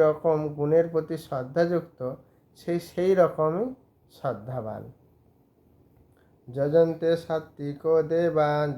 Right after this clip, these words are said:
যক্ষ রক্ষাংসি রাজসা প্রেতান ভূত গুণাশ্চন্য যজন্তে তামসা জনা। সাত্ত্বিক ব্যক্তিরা দেবতার পূজা করে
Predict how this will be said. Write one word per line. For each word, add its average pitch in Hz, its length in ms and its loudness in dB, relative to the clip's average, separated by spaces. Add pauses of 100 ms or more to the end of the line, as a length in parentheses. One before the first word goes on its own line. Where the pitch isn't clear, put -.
যক্ষ 123 300 -6 (220)
রক্ষাংসি 143 720 -6 (120)
রাজসা 131 600 -2 (680)
প্রেতান 131 520 -4 (120)
ভূত 135 260 -8 (300)
গুণাশ্চন্য 120 760 -10 (320)
যজন্তে 143 680 -6 (140)
তামসা 156 520 -2 (200)
জনা। 127 280 -6 (840)
সাত্ত্বিক 156 640 -6
ব্যক্তিরা 165 380 0 (120)
দেবতার 135 500 -4
পূজা 127 300 -6
করে 107 180 -10